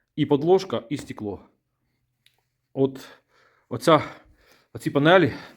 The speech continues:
вони набагато кращі і більш безопасніші, ніж просто подложка. Тому що пол-, подложка лопає, коли панель нагрівається. Ось як ми дивимося, вона блистить. Ось, бачите, тінь. Ось вікно, бачите. Коротше, і я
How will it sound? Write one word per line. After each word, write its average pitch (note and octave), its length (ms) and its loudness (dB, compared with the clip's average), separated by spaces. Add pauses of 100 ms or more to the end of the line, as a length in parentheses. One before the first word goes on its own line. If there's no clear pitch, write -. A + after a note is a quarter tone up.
(340)
вони B2+ 180 -2
набагато C#3 420 2
кращі C#3+ 420 -2 (320)
і A#2+ 80 -6
більш C3+ 200 -4
безопасніші, B2+ 720 0
ніж G#2+ 180 -8
просто C3 280 -4
подложка. A#2+ 440 -4
Тому C3 280 -6
що C3+ 100 -8
пол-, C#3 300 -2
подложка C#3+ 460 0
лопає, C#3 460 0 (360)
коли B2+ 140 -4
панель C3 240 -2
нагрівається. B2+ 640 2 (540)
Ось - 140 -16
як G#2 100 -12
ми A2 100 -8
дивимося, A#2 320 -2
вона A2 100 -2
блистить. A2+ 500 -4 (480)
Ось, - 160 -18
бачите, B2+ 280 -6 (520)
тінь. A2 240 -6 (800)
Ось - 100 -20
вікно, G2 360 -10
бачите. A2 280 -10 (560)
Коротше, G#2 340 -12 (840)
і A#2+ 100 0
я C#3+ 240 6